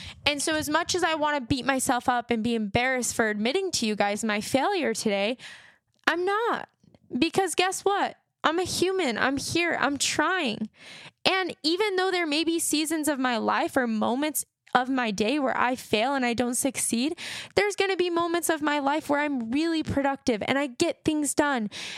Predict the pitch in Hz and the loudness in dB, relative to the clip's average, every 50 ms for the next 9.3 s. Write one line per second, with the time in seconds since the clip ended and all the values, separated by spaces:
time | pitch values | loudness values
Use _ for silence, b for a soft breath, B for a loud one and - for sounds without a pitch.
0 | B B _ - 285 285 - - 294 - - 311 285 285 285 302 339 320 - - | B B _ 0 2 2 2 0 0 0 0 0 0 0 0 0 0 0 -2 -4
1 | _ - - 302 294 294 285 277 262 B B B B B B B - 262 294 277 | _ -2 0 0 0 2 0 0 -2 B B B B B B B 0 0 0 2
2 | - 330 330 320 285 285 302 285 285 285 - 294 294 294 277 277 277 277 - - | 0 0 0 0 0 0 2 0 0 0 2 2 2 2 2 0 0 0 0 0
3 | 247 285 311 311 285 254 233 - - 262 269 285 294 277 - - 349 339 - 330 | 0 0 0 2 0 0 -2 0 0 0 0 0 0 0 0 0 0 0 0 0
4 | 311 233 - 311 330 - - 339 - - - 226 208 202 - - - - b b | 0 0 0 0 0 0 0 -2 0 0 0 0 0 -2 -4 -6 -8 -12 b b
5 | b b b - 277 311 311 302 262 320 339 330 - - - 330 339 339 294 226 | b b b 0 0 2 0 0 0 0 0 -2 -2 0 2 2 2 2 0 0
6 | 226 302 320 339 294 - - 294 302 320 294 294 294 302 302 294 277 247 277 269 | 0 0 0 0 0 0 0 0 0 0 -2 -2 0 0 0 0 -2 -2 -2 -2
7 | 269 262 262 247 220 - - - - 302 262 247 220 226 226 240 226 - - 302 | 0 0 -2 -2 -2 -4 -4 -2 0 0 0 0 0 0 0 -2 -2 0 -2 -2
8 | 302 - - - 262 220 214 233 226 226 - - - 233 220 202 - 214 202 196 | -2 0 0 0 0 2 0 0 -2 -2 -2 -2 -2 -2 -2 0 0 0 2 2
9 | 202 247 302 - - - | 0 -2 -4 -8 -12 -14